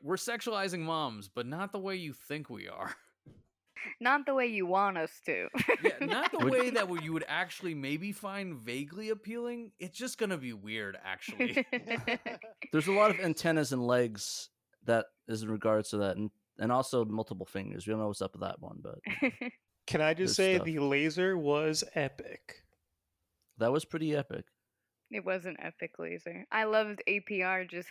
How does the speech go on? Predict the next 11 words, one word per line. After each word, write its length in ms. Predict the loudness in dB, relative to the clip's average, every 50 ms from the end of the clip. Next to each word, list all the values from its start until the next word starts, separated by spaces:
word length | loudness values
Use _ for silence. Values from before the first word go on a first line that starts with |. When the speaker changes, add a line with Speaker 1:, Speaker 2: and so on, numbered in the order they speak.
| -4
Speaker 2:
floating 340 | 0 0 0 0 0 -2 -2
back 300 | 0 2 2 2 0 -2 -4
in, 180 | -4 -4 -4 -4
though, 240 | -4 -4 -4 -4 -6
looking 320 | -6 -4 -4 -4 -4 -6 -10 -16 _
cute 300 | -10 -6 -4 -4 -2 -2
as 140 | -4 -2 -2
ever. 360 | -2 -2 -2 -4 -6 -8 -10 _ _ _ _ _ _ _ _ _ _ _ -20
Speaker 1:
He's 120 | -16 -14
the 80 | -14 -10
best. 500 | -6 -6 -4 -4 -4 -6 -10 -14 -20